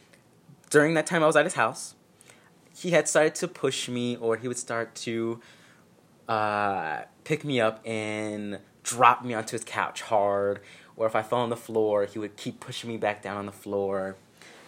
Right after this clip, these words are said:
As a, as a joke, as a joke to him, but you have to, <clears throat> um, you know, put into factors.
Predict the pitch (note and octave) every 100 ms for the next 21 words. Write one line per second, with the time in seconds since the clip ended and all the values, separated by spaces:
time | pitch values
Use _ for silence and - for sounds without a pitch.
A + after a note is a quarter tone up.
0 | - - A#3+ - F#4 E4+ - A2+ A2 -
1 | D#3 E3 - F2 - - - - _ -
2 | C4 A3 A#2 D#3 - _ - - - -
3 | - F3+ C#4+ B3 E3+ C#3 - _ _ -
4 | E3+ - - F#3 A#2 C3 B2+ A2+ G#2 F#2
5 | - - E3 D#3 A#2 A2+ E3 C3+ C3 -
6 | A2 G2+ G2 - _ _ - - F3+ F3+
7 | - F#2+ G2+ C#3+